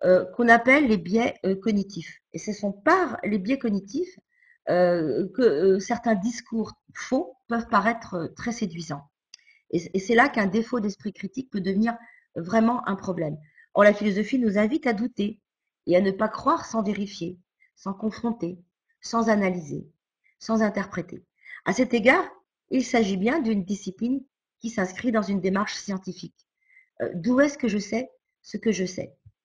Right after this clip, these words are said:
On le voit donc, philosopher fait douter, et cette nécessaire rupture avec la pensée commune et ses préjugés s'inscrit, le, on le voit, au cœur de toute démarche philosophique, comme l'ont souligné d'ailleurs Bachelard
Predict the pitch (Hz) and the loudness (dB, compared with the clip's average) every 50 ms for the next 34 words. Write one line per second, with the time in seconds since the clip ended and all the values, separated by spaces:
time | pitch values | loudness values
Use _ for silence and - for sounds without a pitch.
0 | _ _ _ _ _ _ _ _ - - 175 202 226 226 277 285 220 240 247 240 | _ _ _ _ _ _ _ _ -4 0 2 4 4 4 4 4 2 0 -2 -2
1 | - 208 - 156 - - 208 208 196 196 226 220 - 269 277 311 - - _ - | -4 -6 -6 -6 -4 -4 -2 -2 0 0 0 0 0 -2 -2 -2 -4 -8 _ -14
2 | - - 254 247 190 175 214 214 - - 214 294 - _ _ _ _ _ _ _ | -6 -4 -2 -2 0 -2 -2 -4 -2 -4 -4 -4 -6 _ _ _ _ _ _ _
3 | _ _ _ _ _ _ - _ _ - 202 - 269 247 247 233 262 294 285 - | _ _ _ _ _ _ -20 _ _ -6 -2 0 0 0 2 2 0 0 2 0
4 | 294 269 - 294 269 - - 220 269 269 - - - 277 269 226 214 190 208 202 | -2 0 2 2 2 2 2 0 -2 -2 -2 0 2 2 4 4 2 0 0 0
5 | 208 190 185 - 202 196 - 202 196 - 202 208 254 415 370 240 165 - _ _ | 0 0 0 0 -4 -2 -2 -4 -2 0 0 2 2 2 0 0 -2 -6 _ _
6 | _ _ _ _ _ _ _ _ _ _ - 240 233 226 - 196 185 190 190 180 | _ _ _ _ _ _ _ _ _ _ 4 6 6 6 6 4 2 2 0 -2
7 | 165 165 190 196 233 359 453 427 _ _ _ _ _ _ _ - 294 294 277 - | -2 0 0 0 2 0 0 -2 _ _ _ _ _ _ _ 0 0 0 0 0
8 | - - 320 392 339 247 - - - 220 233 247 240 240 226 196 208 254 285 311 | 0 2 4 4 4 4 2 0 0 2 4 4 4 4 2 2 2 2 2 0
9 | - - 226 220 - 277 277 277 254 202 226 214 - - - 330 233 202 247 226 | 0 -2 -2 0 4 4 4 4 4 0 -2 -4 -4 -2 -4 -2 -2 0 0 2
10 | 220 220 240 233 - - 220 214 190 190 196 196 - 240 - _ - _ _ _ | 2 2 0 -2 -4 -4 -2 0 0 0 -2 -2 -4 -8 -8 _ -20 _ _ _
11 | _ _ _ _ _ _ _ - - 302 294 269 254 247 226 240 240 214 220 226 | _ _ _ _ _ _ _ 2 4 6 6 6 6 4 2 -2 0 2 2 4
12 | 226 220 190 202 202 202 208 202 180 160 156 180 202 214 - - 226 220 208 196 | 4 4 4 4 4 4 2 2 0 0 2 2 2 2 2 0 0 0 0 0